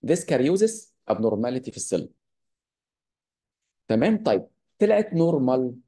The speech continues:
السيلز نورمال، خلية طبيعية خالص. الحمد لله. الخلاصة إن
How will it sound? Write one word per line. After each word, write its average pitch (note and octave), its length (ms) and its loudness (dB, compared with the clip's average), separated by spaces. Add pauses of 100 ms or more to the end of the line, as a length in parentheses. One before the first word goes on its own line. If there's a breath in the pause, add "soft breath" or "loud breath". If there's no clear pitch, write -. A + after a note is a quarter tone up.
(280)
السيلز E3 400 -6
نورمال، B2 640 -4 (440)
خلية B2 460 -8
طبيعية G#2 500 -8
خالص. G#2+ 580 -10 (1040)
الحمد C3+ 600 -8
لله. G2+ 680 -8 (840)
الخلاصة B2 760 -4
إن A2+ 80 -14